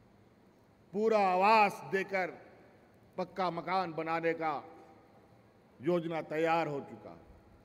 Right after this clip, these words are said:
हर साल अलग-अलग चरणों में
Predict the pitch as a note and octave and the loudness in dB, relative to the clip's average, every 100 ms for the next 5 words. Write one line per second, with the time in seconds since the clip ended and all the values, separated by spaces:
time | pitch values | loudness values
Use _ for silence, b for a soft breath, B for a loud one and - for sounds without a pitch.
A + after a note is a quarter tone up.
0 | - - E3+ F3+ - F#3+ G3+ F#3+ D#3 - | -20 -4 -2 0 0 2 4 2 -2 -14
1 | - - - - - - - - _ _ | -20 -20 -20 -20 -20 -20 -20 -20 _ _
2 | _ _ _ _ _ _ _ _ _ _ | _ _ _ _ _ _ _ _ _ _
3 | _ - D#3+ F#3 F#3+ F#3 F3+ F#3 F#3 F3 | _ -8 0 2 2 2 -2 -2 -4 -2
4 | G3+ G3+ G3 F3+ D3 | -2 -2 -2 -2 -6